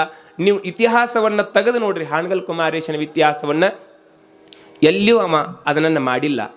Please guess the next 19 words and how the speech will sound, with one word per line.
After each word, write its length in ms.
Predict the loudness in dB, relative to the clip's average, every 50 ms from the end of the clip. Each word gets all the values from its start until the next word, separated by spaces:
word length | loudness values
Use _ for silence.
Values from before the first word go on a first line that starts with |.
| _ _ 0
ಆ 100 | 0 0
ಕಾರಣಕ್ಕಾಗಿ 680 | 2 0 -2 -2 -2 -4 -8 -8 -4 -4 -2 -2 -2 -4
ನನ್ನನ್ನು 380 | -4 -4 -2 -2 -2 -4 -2
ಮಾಡಕ್ 360 | -2 -2 -2 -2 -2 -4 -4
ಹಚ್ಬೇಡ್ರಿ, 460 | -8 -8 -6 -2 0 0 0 0 0 -6
ಕುಮಾರೇಶನ 640 | -6 -4 -2 0 2 2 2 0 -2 -4 -4 -8 -8 -6
ಸೇವೆ 200 | -4 -4 -2 -2
ಮಾಡಕ್ 320 | 0 0 0 0 -2 -2
ನನ್ನನ್ನು 320 | -2 -4 -2 -2 -2 -4 -4
ಬಿಡ್ರಿ. 460 | 0 2 2 2 2 0 -4 -4 -6 -10 -18 -20 -20 -20 -20 -20 _ _ 0
ಅದನ್ನ 240 | 2 2 4 2
ನಾನು 160 | 2 2 2 2
ನಿಮಗೆ 260 | 2 2 2 2 2
ಹೇಳ್ತಾ, 360 | 2 0 0 2 0 -2 -2 -4 -10 -20 -20 -20 -20 -20 _ -20 -20 -20 -20 -10 0 4
ಒಟ್ಟು 220 | 4 4 4 4 2
ಸಾಧಕರನ್ನ 640 | 4 4 4 4 2 0 2 2 2 2 2 0
ಏನು 320 | -2 -2 0 0 -2 0
ಕರ್ಕೊಂಡು 380 | 0 0 0 0 0 -2 0 0
ಹೋಗ್ತಿದ್ರಲ್ಲ 500 | -2 -4 -2 -4 -2 0 0 0 2 0